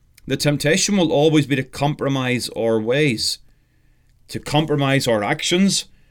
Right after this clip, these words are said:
or to compromise our ethical standards. But the word of God holds firm. We are not to compromise.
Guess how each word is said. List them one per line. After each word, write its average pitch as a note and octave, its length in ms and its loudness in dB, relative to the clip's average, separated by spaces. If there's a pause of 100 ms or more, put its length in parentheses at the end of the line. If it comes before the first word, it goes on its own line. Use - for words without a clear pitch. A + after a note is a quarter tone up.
(160)
or C#3+ 140 2
to C#3 80 4
compromise C3+ 760 0
our B2 340 0
ethical C3+ 340 -2
standards. C3 760 0 (840)
But C3+ 140 -2
the C3+ 80 -4
word D#3+ 360 2
of D3 200 -2
God D3+ 380 2
holds D3+ 540 0
firm. C3 560 0 (1200)
We F#3+ 420 2
are E3+ 260 2
not D#3+ 320 2
to D3 120 0
compromise. G2 840 -6